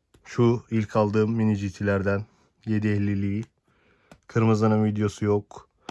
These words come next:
Mor, mor yine bakın. Kara borsa olan mor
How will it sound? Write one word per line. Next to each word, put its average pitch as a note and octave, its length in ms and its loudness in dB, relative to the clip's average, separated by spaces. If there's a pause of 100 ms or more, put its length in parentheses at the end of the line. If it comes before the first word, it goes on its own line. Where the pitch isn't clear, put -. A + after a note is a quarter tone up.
(260)
Mor, A#2+ 280 8
mor A#2 400 6
yine A#2 300 4
bakın. A2 340 2 (1600)
Kara G2+ 300 0
borsa G2+ 280 2
olan G#2 300 4 (320)
mor G#2 500 -2